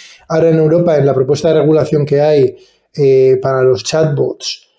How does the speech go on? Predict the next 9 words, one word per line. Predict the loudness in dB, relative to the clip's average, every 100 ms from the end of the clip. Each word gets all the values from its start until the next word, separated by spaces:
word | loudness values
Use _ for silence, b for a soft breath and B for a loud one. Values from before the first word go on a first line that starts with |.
| _
cuando | -4 -2 0
una | 0
persona | -2 0 -2
interacciona | 0 -2 -2 -2 -2 0 -4 -8 _ b b b
con | -2 0
un | 0 -2
chatbot, | -2 -2 0 0 0 -2
eh, | -4 0 2 2
digamos, | 2 0 0 -2 -4 -12